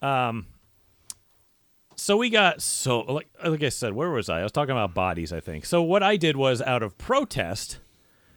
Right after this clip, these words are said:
I said, "Well, if they get plastic bodies and aluminum doors,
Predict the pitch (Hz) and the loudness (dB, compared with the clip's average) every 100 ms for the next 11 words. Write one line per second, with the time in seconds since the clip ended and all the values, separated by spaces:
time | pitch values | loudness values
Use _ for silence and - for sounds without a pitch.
0 | _ _ _ 170 190 185 160 147 160 147 | _ _ _ -2 0 0 0 2 4 4
1 | 147 139 139 233 202 143 139 113 - 110 | 4 -2 0 0 0 -2 -2 -2 -4 -6
2 | 113 110 110 104 98 98 104 101 95 101 | -2 0 0 -2 -4 -6 -4 -6 -6 -4
3 | 110 135 - | -2 -4 -6